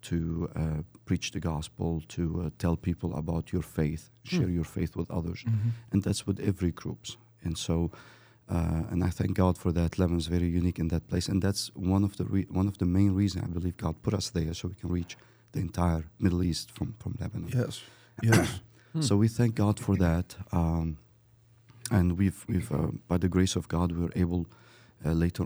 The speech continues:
Speaker 1: on to break into the Lebanese community. So we've had, we've had converts that they are from Lebanon as well. And, um,
Speaker 3: So ha-, have you just, just, uh, number one, from being there,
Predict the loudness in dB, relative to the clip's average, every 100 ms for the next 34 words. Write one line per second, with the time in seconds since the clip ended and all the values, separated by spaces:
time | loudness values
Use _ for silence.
0 | 0 0 0 -2 0 0 -2 -4 -4 -2
1 | 0 2 2 0 -2 -2 -2 -4 -6 -8
2 | -6 -6 -4 -4 -4 -8 -8 -6 -4 -2
3 | -2 -6 -6 -4 -4 -4 -2 0 0 0
4 | -2 -2 -4 -2 -2 -4 -10 -20 -20 -20
5 | -20 _ _ -8 -4 -4 -2 -2 -2 -4
6 | -8 -14 _ -2 2 2 2 0 2 2
7 | 2 2 0 -4 -4 -4 -4 -4 -4 -6
8 | _ _ -8 -2 -2 -2 -4 -8 -10 -16
9 | -20 _ -4 0 0 0 -2 0 0 0
10 | -4 -6 -8